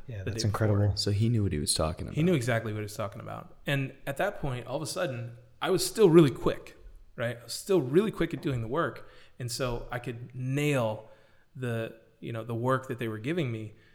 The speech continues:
Speaker 2: and then had time to network and had time to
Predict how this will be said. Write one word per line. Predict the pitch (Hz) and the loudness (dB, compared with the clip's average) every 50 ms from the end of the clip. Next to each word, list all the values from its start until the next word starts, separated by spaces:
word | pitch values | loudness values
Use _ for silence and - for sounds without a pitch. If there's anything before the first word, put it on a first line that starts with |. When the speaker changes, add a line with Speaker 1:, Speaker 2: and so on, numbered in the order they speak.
| - - - _ _ - - _ _ _ - 131 | -20 -20 -20 _ _ -20 -20 _ _ _ -8 -4
Speaker 2:
and | 127 139 | -2 0
then | 147 147 143 | 2 2 0
had | 127 127 120 120 - | 0 -2 -4 -4 -6
time | - 135 131 131 123 120 117 | -6 -4 -2 -2 -2 -4 -6
to | - 123 | -6 -8
network | 113 120 120 - 120 110 107 - - - - _ _ - | -8 -8 -8 -8 -8 -10 -10 -12 -14 -20 -20 _ _ -14
and | 123 113 | -12 -10
had | 113 123 117 120 | -8 -8 -10 -8
time | - 127 117 117 117 113 113 113 | -8 -6 -4 -4 -4 -6 -8 -10
to | - 120 113 110 110 107 113 | -10 -10 -10 -10 -10 -10 -12